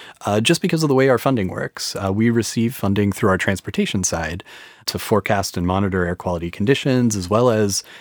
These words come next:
talk to people about it. Do what we do and what you've all helped us out with, uh, with communicating, uh, some of the importance of it and, and how it all works.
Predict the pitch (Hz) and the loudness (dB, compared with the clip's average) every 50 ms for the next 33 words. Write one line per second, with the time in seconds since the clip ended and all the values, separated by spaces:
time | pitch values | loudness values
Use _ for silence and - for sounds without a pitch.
0 | - _ - - 107 104 123 - - 135 - 143 170 - 123 98 85 90 95 - | -20 _ -4 -2 -2 -2 -2 -4 -6 -2 -2 -2 2 2 0 0 0 -2 -6 -6
1 | - - 127 - _ _ - - 98 98 120 117 123 127 113 117 113 110 117 113 | -4 -4 -4 -6 _ _ -10 -8 -4 0 4 4 6 6 6 4 4 4 4 6
2 | 117 123 127 127 - 107 98 98 101 98 101 98 - - 110 104 117 123 107 98 | 6 6 4 2 2 0 0 0 0 0 -2 -4 -2 -2 -2 0 0 0 0 0
3 | 101 98 101 95 92 - - 98 - - 98 107 - - 104 92 87 - - - | 0 -2 -4 -4 -4 -2 -2 -2 -2 0 -2 -2 0 0 -2 -2 -2 -6 -8 -12
4 | - - 104 92 87 90 90 90 - - - 101 92 101 107 104 - - 98 90 | -10 -6 -6 -4 -2 -2 -2 -4 -4 -2 0 2 2 2 2 0 0 -2 -2 0
5 | 92 85 87 92 107 - - - 95 90 87 - - 101 95 87 92 90 87 87 | -2 -2 -4 -4 -6 -8 -10 -10 -8 -6 -4 0 0 0 0 0 0 0 0 0
6 | - 120 - 117 113 - - 110 101 110 110 117 - - 85 82 87 85 95 95 | 2 0 2 0 -2 0 2 2 2 4 2 0 0 -2 -6 -6 -6 -6 -6 -4
7 | - - 98 95 92 92 87 87 87 87 95 131 - - - - - - | -4 -2 -2 -2 -2 -2 -4 -4 -2 -2 -2 -2 -2 -4 -10 -10 -10 -10